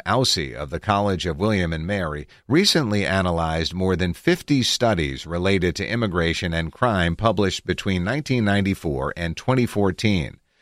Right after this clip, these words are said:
Their findings, which will be published in the Annual Review of Criminology, show no correlation between immigration to an area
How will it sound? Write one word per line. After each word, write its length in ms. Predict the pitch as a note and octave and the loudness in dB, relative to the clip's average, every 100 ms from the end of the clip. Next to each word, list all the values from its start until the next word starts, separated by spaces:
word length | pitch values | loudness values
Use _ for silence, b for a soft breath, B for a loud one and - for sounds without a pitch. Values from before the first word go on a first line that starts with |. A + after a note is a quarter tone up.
| b b | b b
Their 160 | A2+ C3+ | 2 4
findings, 720 | - B2 B2+ D#2+ D2 F2+ - | 4 4 4 2 0 -4 -4
which 260 | E2 E2+ - | 0 0 0
will 140 | E2+ | -2
be 160 | D#2 D#2 | -2 -2
published 600 | F#2 G2 F2 F2 F#2 - | 0 0 0 -2 -6 -8
in 180 | F2 E2 | -4 -2
the 160 | E2 | -2
Annual 500 | D2 G#2 G#2+ F2+ F2 | -2 0 0 0 -2
Review 460 | E2 F2 E2+ G#2+ F#2 | -2 0 2 2 2
of 120 | D#2 | 0
Criminology, 840 | - G#2+ F#2 G2+ G#2 F2 E2+ D2+ B B B | 0 0 2 2 0 -2 -4 -8 B B B
show 400 | - C3+ A#2+ - | 0 4 4 2
no 400 | G2 A2+ F#3+ F3+ | 0 4 4 2
correlation 800 | - A2+ F#2+ F2+ F2 C#2+ - B1 | 2 4 4 4 2 0 -4 -4
between 460 | E2 E2 G2+ F2+ F2+ | -4 0 2 2 2
immigration 720 | C#3+ D3 G2 E2 - F#2 F#2+ | 0 2 2 2 0 -2 -4
to 160 | - F2 | -2 0
an 100 | G2 | 2
area 460 | A2+ D2+ C2+ E2+ | 2 0 -4 -10